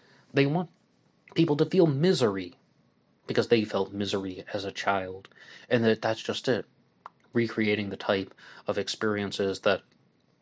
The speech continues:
they had when they were young and bringing about pain and suffering and misery to other people. It's recreating the cycle of destructive behaviors. And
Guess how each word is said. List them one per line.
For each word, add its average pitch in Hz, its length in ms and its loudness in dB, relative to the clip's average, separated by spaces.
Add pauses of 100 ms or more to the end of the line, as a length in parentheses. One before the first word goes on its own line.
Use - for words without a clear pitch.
(200)
they 104 120 0
had 95 280 0
when 95 140 -2
they 123 160 2
were 110 160 -2
young 98 380 -4 (340)
and 110 320 0 (280)
bringing 127 440 0
about 104 480 -2 (720)
pain 120 340 2
and 101 140 -4
suffering 107 460 -2
and 95 160 -6
misery 101 540 -4
to 117 200 0
other 101 220 2
people. 95 560 -8 (320)
It's - 180 -2
recreating 110 540 0
the 98 100 -6
cycle 101 420 -2
of 98 140 -4
destructive 95 540 -8
behaviors. 101 720 -2 (720)
And 110 260 0